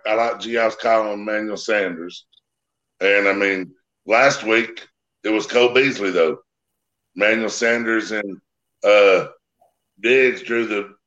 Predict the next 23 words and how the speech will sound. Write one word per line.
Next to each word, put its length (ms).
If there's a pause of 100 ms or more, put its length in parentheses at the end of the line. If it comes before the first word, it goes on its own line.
(800)
coverage 460
by 120
the 60
best 300
two 140
corners 380
the 60
Dolphins 440
had. 400 (440)
They 100
put 180
their 160
worst 320
one 100
on 160
Cole 300
Beasley, 520
and 160 (880)
Josh 260
Allen 300
just 180
said, 300
"Okay, 360